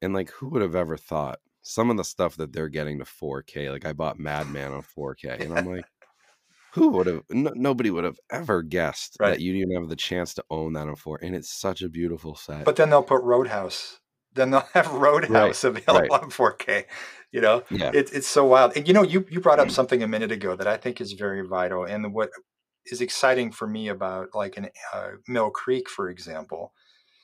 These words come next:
Speaker 2: Mill
Speaker 1: Mm-hmm.
Speaker 2: Creek, remember those, those sets that they would put out with, like, fifty driving classics, fifty
Speaker 1: Oh, yeah.
Speaker 2: whatever. Those were kind of for the age, the sort of post video store age. That was the equivalent of blind renting,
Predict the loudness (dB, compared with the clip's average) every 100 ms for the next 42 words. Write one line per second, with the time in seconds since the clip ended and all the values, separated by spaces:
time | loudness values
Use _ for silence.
0 | _ -6 2 4 4 0 2 2 2 0
1 | 0 -2 -12 -10 -10 -10 -10 0 4 2
2 | 0 -10 -8 -6 -6 -8 _ -6 -2 -2
3 | -4 -8 -10 -6 -6 -4 -8 -4 -2 -4
4 | -8 -8 -6 -6 -6 -12 -16 -18 -12 -14
5 | -12 -4 0 0 -2 -6 -8 -8 -10 -14
6 | _ _ _ _ _ _ _ 0 6 8
7 | 8 6 0 0 -2 0 0 -2 -6 _
8 | -18 -8 -2 0 0 -4 -12 0 2 4
9 | 0 -4 -6 -6 -4 -4 -4 -6 2 4
10 | 4 0 -8 -16 _ _ 0 4 6 4
11 | 2 -6 -6 -8 -10 -18 -18 -20 -20 _
12 | _ _ _ _ 0 2 2 0 -6 -10
13 | -10 -4 0 2 2 -2 -8 -10 -6 -2
14 | -2 -4 -8 -8 -10 -14 -18